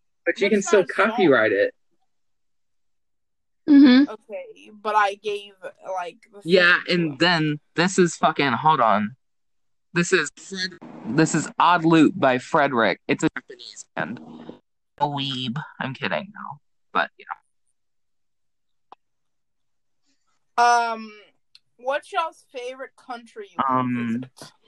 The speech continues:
Speaker 1: I have a list, but Italy.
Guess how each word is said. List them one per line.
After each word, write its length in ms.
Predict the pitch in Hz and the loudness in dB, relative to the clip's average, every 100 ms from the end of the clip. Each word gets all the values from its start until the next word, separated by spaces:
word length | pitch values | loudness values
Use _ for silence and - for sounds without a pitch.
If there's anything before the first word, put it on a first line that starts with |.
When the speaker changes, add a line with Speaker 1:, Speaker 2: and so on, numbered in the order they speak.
| 226 - 262 - _ _ - _ _ - | -20 -14 -14 -14 _ _ -20 _ _ -4
Speaker 1:
I 60 | |
have 100 | 160 | 0
a 80 | 131 | 2
list, 580 | 110 131 208 - - - _ - | 2 2 0 -6 -20 -20 _ -2
but 140 | 147 - | -2 0
Italy. 460 | 147 110 90 78 | -4 -2 -2 -4